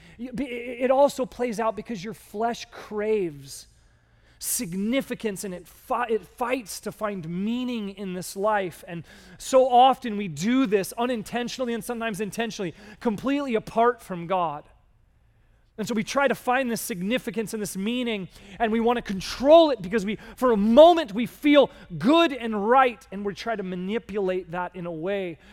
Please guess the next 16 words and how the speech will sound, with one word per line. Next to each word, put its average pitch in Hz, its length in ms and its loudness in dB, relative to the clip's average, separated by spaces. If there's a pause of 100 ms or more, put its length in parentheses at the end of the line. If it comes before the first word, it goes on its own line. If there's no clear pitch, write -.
(120)
that 180 140 -4
would 170 160 -6
continue 202 680 -8 (280)
to - 80 -12
give 175 300 0
us 180 160 -4
that 185 260 -6
sense - 360 -10
of 131 120 -14
gratification 185 960 -6
that - 200 -20
too 208 280 -8
often, 160 380 -8
and 151 120 -10
if - 140 -12
we're 143 120 -12